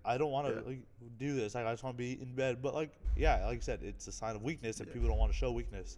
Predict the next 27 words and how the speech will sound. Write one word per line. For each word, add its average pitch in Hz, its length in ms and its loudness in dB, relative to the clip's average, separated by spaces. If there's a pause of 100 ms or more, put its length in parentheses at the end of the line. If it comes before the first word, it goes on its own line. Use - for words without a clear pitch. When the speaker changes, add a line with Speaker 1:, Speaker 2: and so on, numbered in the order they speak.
Speaker 2:
Yeah, 131 140 2
it's 90 100 -4
real, 123 320 0
too. 139 260 -4
I 98 40 0
mean, 98 260 6 (240)
and 101 100 0
I 98 100 0
think 127 200 -2
we 117 80 -2
need 117 100 -2
to 110 60 0
be 107 100 -4
more 104 220 0
open 110 180 -2
about 101 260 0
that. 95 260 4 (1200)
Just - 220 -10
everyone, 95 440 2
me 104 300 4
to - 180 -4
you 110 380 -4
and 95 140 -6
you 104 100 -6
to 98 60 -6
me. 117 380 -6 (120)
And 92 420 -6